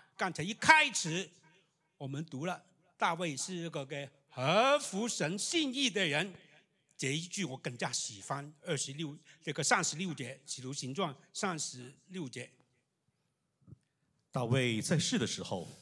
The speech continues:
Speaker 2: 遵行了神的旨意，就睡了；或作大卫按神的旨意服侍了他那一世的人，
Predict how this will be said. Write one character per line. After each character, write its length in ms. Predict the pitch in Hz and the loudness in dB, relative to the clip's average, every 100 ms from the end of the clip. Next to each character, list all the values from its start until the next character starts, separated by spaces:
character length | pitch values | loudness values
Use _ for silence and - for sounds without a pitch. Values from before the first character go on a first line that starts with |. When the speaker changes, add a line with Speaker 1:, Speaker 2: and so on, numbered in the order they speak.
| - _ _ - | -20 _ _ -6
Speaker 2:
遵 240 | - 165 165 | 4 4 4
行 200 | 170 95 | 0 -2
了 80 | 95 | -4
神 240 | - 104 | -6 -4
的 100 | 135 | -4
旨 180 | 143 - | -4 -6
意， 340 | - 92 - _ _ _ _ | -8 -10 -10 _ _ _ _
就 340 | - 117 87 | -2 0 0
睡 320 | 87 - 180 95 | -2 4 4 2
了； 140 | 80 - - _ _ _ _ _ _ - | -6 -16 -20 _ _ _ _ _ _ -6
或 180 | - | -2
作 440 | 123 135 104 90 - - _ _ _ | 0 2 0 -4 -10 -20 _ _ _
大 160 | - 131 | 0 2
卫 320 | 123 135 104 95 | 2 0 0 -2
按 180 | 147 160 | -2 0
神 340 | 165 - 95 117 | 0 -2 -2 -2
的 80 | |
旨 180 | 170 - | -2 -4
意 300 | 87 92 85 - _ - | -6 -6 -8 -10 _ -8
服 240 | - - 117 | -2 -2 0
侍 140 | - | 0
了 60 | 117 | 0
他 200 | - 135 | 0 0
那 160 | 139 | 0
一 160 | 113 98 | -2 -2
世 180 | - 208 | 0 0
的 80 | 117 | -2
人， 240 | 82 85 | -6 -12